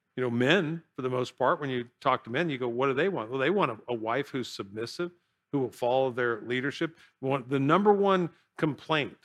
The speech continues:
that men have when they come into the office, it's consistent across the board, is lack of respect.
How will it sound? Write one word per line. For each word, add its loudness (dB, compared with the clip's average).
that 0
men 2
have 0
when -6
they 0
come -4
into -2
the 0
office, -2
it's -4
consistent -4
across 0
the -10
board, -2
is -2
lack 4
of -4
respect. -6